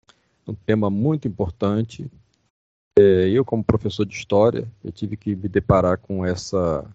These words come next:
com esse problema do Jesus, Jesus histórico, é, por muitas vezes, porque muitos colegas, é, é, acabam negando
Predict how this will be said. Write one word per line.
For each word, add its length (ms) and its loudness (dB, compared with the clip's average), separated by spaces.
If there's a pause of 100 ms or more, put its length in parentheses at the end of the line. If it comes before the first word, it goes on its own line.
(600)
com 80 6
esse 180 -4
problema 520 0
do 80 -4
Jesus, 640 -6
Jesus 540 -4
histórico, 560 -2 (400)
é, 100 6
por 240 -4
muitas 400 -2
vezes, 580 -2 (760)
porque 560 0
muitos 380 -4
colegas, 840 2 (140)
é, 80 -6 (580)
é, 60 -8
acabam 340 -2
negando 640 -2